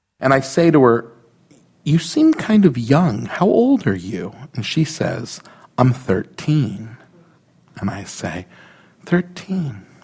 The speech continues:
That's young. Is it hard to get work at Foxconn when you're," she says,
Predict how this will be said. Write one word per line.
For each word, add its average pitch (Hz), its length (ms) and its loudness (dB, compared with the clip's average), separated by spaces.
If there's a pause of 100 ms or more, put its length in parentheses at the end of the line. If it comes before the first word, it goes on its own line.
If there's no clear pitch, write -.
(1160)
That's - 320 -6
young. 90 360 -8 (1300)
Is 110 180 -2
it 127 60 6
hard 135 340 2
to 139 80 -4
get 127 180 0
work 117 280 2
at - 80 -8
Foxconn - 800 -4
when 131 160 -2
you're," 139 120 -4
she 113 200 -10
says, - 240 -10